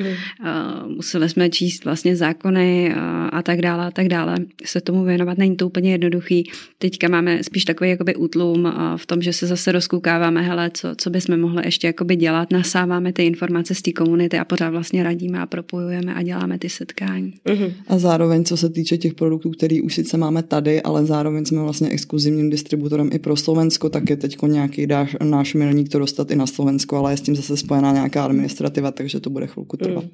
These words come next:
Speaker 1: To,
Speaker 2: Až
Speaker 1: to vám teda nezávidím. <laughs> Já jsem ti skočila do řeči, promiň.
Speaker 2: V pohodě, mně teď ještě došlo, že, eh, my jsme chtěli udělat, eh,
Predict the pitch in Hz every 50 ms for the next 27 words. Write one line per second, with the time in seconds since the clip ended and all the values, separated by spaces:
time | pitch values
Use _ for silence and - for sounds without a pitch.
0 | - - _ _ _ _ _ _ _ _ - - - - 208 196 196 196 190 -
1 | - - 180 185 185 180 180 185 185 180 170 160 170 165 156 - - 302 285 262
2 | 262 240 208 254 - 339 - - 240 294 277 247 254 277 311 311 311 320 269 277
3 | - - - - - - - 285 285 - - 302 269 226 226 262 226 - 254 233
4 | 247 226 214 226 220 226 226 - 262 240 220 202 202 175 143 147 - 208 202 208
5 | 214 208 196 180 - 180 190 196 196 196 196 190 - - 190 - 190 190 196 190
6 | - - 202 185 180 185 190 185 196 190 190 180 175 - - - 180 180 175 180
7 | 180 180 185 190 196 196 - - 190 196 - 190 180 180 180 180 180 175 175 175
8 | - - -